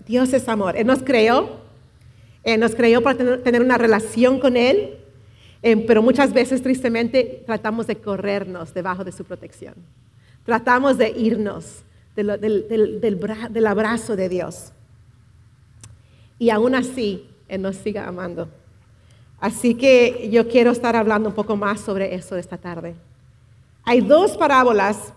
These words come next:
de Jesús en la Biblia que quiero compartir con ustedes rápidamente. No vamos a leer la escritura, solamente quiero compartir esas dos parábolas.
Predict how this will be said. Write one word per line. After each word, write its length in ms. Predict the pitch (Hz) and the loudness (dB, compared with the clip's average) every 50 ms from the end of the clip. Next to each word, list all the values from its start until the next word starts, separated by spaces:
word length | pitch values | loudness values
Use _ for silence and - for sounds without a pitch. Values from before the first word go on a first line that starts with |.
| _ - | _ -6
de 100 | 214 233 | -4 -2
Jesús 400 | 226 220 196 - - 247 240 254 | -2 -2 -4 -4 -6 -6 -4 -2
en 80 | 240 233 | -2 -2
la 80 | 220 | 0
Biblia 400 | 196 208 190 185 185 208 240 247 - - - _ _ _ _ _ _ _ | 0 0 0 0 0 -2 -4 -6 -8 -14 -20 _ _ _ _ _ _ _
que 120 | - 240 233 | 0 0 2
quiero 200 | 240 233 240 240 | 2 2 2 2
compartir 420 | 262 247 233 240 220 220 233 226 | 0 -2 -2 -2 -4 -4 -6 -4
con 100 | 233 226 | -4 -4
ustedes 260 | 220 220 226 214 233 | -4 -4 -4 -6 -4
rápidamente. 600 | 214 254 254 254 285 277 262 247 254 240 220 262 240 | -2 -2 -2 0 0 -2 -2 -2 -2 -4 -4 -4 -4
No 120 | 226 226 | -2 -2
vamos 220 | 226 226 240 240 | -2 -2 -2 -2
a 60 | 262 247 | -2 0
leer 280 | 233 233 233 220 220 | 0 2 2 0 0
la 60 | 226 | 0
escritura, 400 | 233 - - 240 - - 220 214 | -2 -4 -6 -8 -6 -6 -6 -6
solamente 380 | 208 - 226 226 240 240 226 254 | -6 -6 -6 -4 -4 -4 -6 -6
quiero 200 | - 254 240 240 | -6 -6 -6 -6
compartir 520 | - 220 202 - 196 190 - - 247 262 | -8 -10 -8 -8 -10 -10 -10 -8 -6 -4
esas 200 | 269 254 269 254 | -4 -2 -2 -4
dos 160 | 254 240 240 240 | -2 -4 -4 -4
parábolas. 540 | 240 226 226 196 180 185 170 170 202 202 | -4 -4 -2 -2 -2 -2 -4 -4 -6 -8